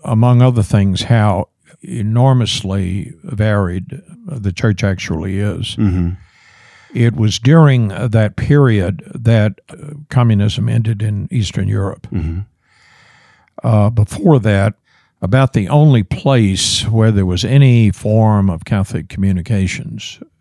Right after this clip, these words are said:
Speaker 1: either broadcast or print, and that was very, uh, controlled by the government,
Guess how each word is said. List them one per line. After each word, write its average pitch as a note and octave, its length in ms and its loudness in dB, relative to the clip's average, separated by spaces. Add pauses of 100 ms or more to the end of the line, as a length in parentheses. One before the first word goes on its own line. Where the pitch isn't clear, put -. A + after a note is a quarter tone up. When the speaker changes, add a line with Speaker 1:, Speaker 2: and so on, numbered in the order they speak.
(140)
Speaker 1:
either A2+ 260 2
broadcast G2 800 -4
or F2+ 260 -6
print, - 420 -4 (840)
and G2+ 220 -2
that A#2 160 2
was F#2+ 120 -2
very, F#2 220 -2 (240)
uh, F#2 320 -10 (720)
controlled E2+ 640 -2 (640)
by F2+ 180 -6
the E2 140 -10 (260)
government, E2+ 500 -6